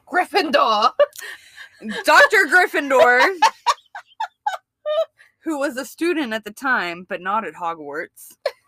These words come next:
Speaker 2: <laughs> reflects on the nineteen thirties in his journal. He gives a lovely description of the environment in New Orleans for a youngster on a budget headed for medical school. It seems that seeking out the affordable meal in depressed New Orleans was part of the adventure.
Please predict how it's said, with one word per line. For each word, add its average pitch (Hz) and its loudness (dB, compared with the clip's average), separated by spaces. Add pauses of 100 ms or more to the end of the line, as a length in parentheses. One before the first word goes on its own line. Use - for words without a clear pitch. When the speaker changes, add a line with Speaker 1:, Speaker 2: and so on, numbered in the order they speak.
(320)
Speaker 2:
<laughs> - -10
reflects 285 -2
on 277 -2
the 262 -2
nineteen 220 -4
thirties 180 -6
in 175 -10
his 175 -12
journal. 151 -6 (580)
He 247 -2
gives 226 0
a 240 2
lovely 220 0
description 208 -6
of 185 -6
the 185 -6
environment 175 -2
in 170 -6
New 170 -4
Orleans 151 -6
for 156 -2
a 160 -2
youngster 170 -6
on 170 -4
a 160 -4
budget 156 -4
headed 190 -4
for 202 -8
medical 147 -8
school. 120 -10 (480)
It 196 -2
seems 240 -2
that - 2
seeking 269 -6
out 226 0
the 214 -2
affordable 196 -2
meal 160 -2
in 165 -6
depressed 170 -4
New 208 -4
Orleans 147 -6
was 180 -10
part 143 -2
of 156 -6
the 175 -4
adventure. 170 -8